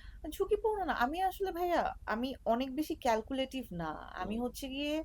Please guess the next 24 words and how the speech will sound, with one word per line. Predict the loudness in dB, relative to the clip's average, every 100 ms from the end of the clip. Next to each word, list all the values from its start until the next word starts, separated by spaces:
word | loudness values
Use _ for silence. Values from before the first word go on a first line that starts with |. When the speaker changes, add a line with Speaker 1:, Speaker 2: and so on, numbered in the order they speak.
| -6 -16 -18 -18 -16 -14 -4
Speaker 1:
আ, | 0 2 0 -4 -2
এমন | 0 0
একটা | -2 0 0
মেয়ে | 2 0 -2
যে | -4 0 2 2 0 -4 -10 -16 -18 -18 -16 -8
থাকে | -6 -2
না | -2
যে | 0 0 0 -6 -20 -20 -20 -12
লাইফ | 2 6 6 4 -2 2
যখন | 4 4 0
যেখানে | 0 2 2 2
যেমন। | 0 -2 -12 -18 -20 -20 -20 -20 -18 -16 -18 -2
আমি | 2 2
খুব | 4 2
সিম্পল | 2 -2 0 0 0 0 -2
Speaker 2:
হু, | -2
Speaker 1:
খুবই | -2
Speaker 2:
হু, | -2
হু। |
Speaker 1:
কম | 2 2 2
মানে | -2 -2 0
একদমই | -2 -2 -2
কমপ্লিকেটেড | 0 0 -2 -4 -2 -2
না। | -2